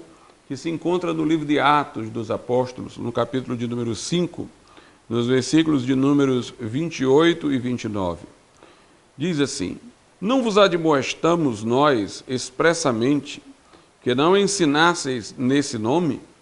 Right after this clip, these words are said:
E eis que enchestes Jerusalém dessa vossa doutrina. E quereis lançar sobre nós o sangue desse homem?"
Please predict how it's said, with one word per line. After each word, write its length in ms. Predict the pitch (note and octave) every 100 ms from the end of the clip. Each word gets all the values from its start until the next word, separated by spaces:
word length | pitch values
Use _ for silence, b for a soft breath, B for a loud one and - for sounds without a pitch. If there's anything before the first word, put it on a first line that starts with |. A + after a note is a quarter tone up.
| b b b b
E 140 | A#2+
eis 300 | C#3 F#3 G#3
que 100 | G3
enchestes 880 | F#3 F3 - F3 G3+ G#3+ - F#3+ - -
Jerusalém 800 | B2+ E3+ G3 D#3+ D#3+ C#3 C#3 C#3+
dessa 380 | B2+ C3+ C#3+ B2
vossa 360 | A#2+ A#2+ -
doutrina. 680 | A2+ A#2 A2+ A2+ A2 G2 - - _ b b b b
E 120 | G#2+
quereis 560 | - C#3 D#3 G3 F3+ C3+
lançar 640 | C#3+ C#3 C3 D3 D#3 -
sobre 260 | - C#3 A#2+
nós 460 | B2 D#3 E3+ C#3+
o 80 | A#2+
sangue 460 | - - D3+ F3 C#3+
desse 380 | C3+ C3+ - G#2
homem?" 420 | C#3+ G3 C#3